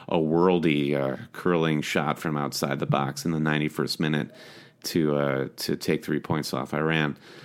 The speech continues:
In their last two friendlies, uh, Greece and Kosovo, they were both canceled. Uh, I've got some political issues there. Uh, Greece, the,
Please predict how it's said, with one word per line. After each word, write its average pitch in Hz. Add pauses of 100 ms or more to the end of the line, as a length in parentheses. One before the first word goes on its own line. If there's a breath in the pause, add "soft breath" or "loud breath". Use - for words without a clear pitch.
(300 loud breath)
In 107
their 113
last 135
two 139
friendlies, 170
uh, 95
Greece 120
and 107
Kosovo, 139
they 135
were 113
both 123 (560 loud breath)
canceled. 123
Uh, 78
I've 76
got 80
some 90
political 101
issues 95
there. 101
Uh, 87
Greece, 85 (500 loud breath)
the, 101